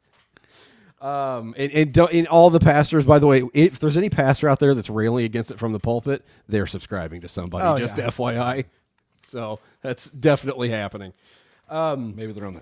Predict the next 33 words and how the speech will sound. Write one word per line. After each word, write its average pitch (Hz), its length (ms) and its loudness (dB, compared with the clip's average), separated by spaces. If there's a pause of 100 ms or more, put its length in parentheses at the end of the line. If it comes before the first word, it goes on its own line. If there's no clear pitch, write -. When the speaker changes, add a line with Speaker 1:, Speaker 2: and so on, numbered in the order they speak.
Speaker 3:
dark - 280 -20
web. - 200 -20 (540)
Speaker 1:
Yeah, 87 240 -12 (200)
well, 92 260 -10 (880)
uh, 135 400 -4
so 180 520 2 (180)
I 147 100 -2
got 160 140 -2
a 139 40 -6
couple 147 300 -4
of 127 80 -4
'em. 131 60 -10
One 143 240 -2
is 127 120 -6
kind 127 200 -10
of 107 80 -14
funny. 107 300 -10
My 107 260 -12 (420)
<laughs> - 420 -20
Matt, 127 260 -6
you 143 120 -10
know 113 100 -8
some 101 280 -14
of 87 100 -18
the, 92 240 -18
this. 95 320 -16 (540)
So 131 400 -2 (420)
Abram, 156 380 -2
my 131 140 -2
middle 120 260 -4
son, 104 480 -8
he's 104 380 -14
thirteen 98 600 -12